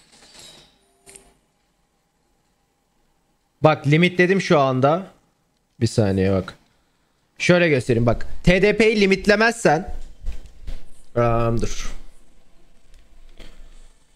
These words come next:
Şu anda limitlemediğim halde. Bu prosesörü limitlemediğim halde. Bir saniye bak. Animasyonun kalitesini görüyorsunuz.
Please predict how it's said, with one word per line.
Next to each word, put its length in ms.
Şu 220
anda 160
limitlemediğim 840
halde. 440
Bu 240
prosesörü 600
limitlemediğim 640
halde. 360
Bir 60
saniye 300
bak. 140
Animasyonun 560
kalitesini 480
görüyorsunuz. 720